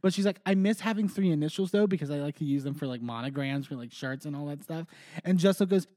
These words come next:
"You have J F L. I coined that for you." And Jenna's like, "I'm gonna go with that." <laughs> And then Jenna in her confessional, "I'm Jenna fucking Lyons."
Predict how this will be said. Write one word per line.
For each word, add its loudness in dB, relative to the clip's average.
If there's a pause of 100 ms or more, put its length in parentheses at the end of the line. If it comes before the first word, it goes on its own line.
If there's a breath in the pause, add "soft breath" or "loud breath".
(120)
"You 8
have 6
J 4
F 4
L. 4
I 2
coined 4
that 0
for 2
you." 4
And 6
Jenna's 4
like, 0
"I'm 2
gonna 4
go 6
with 4
that." -2
<laughs> -4
And 4
then 8
Jenna 4
in 4
her 4
confessional, -6 (1040)
"I'm 0
Jenna -4
fucking -8
Lyons." 4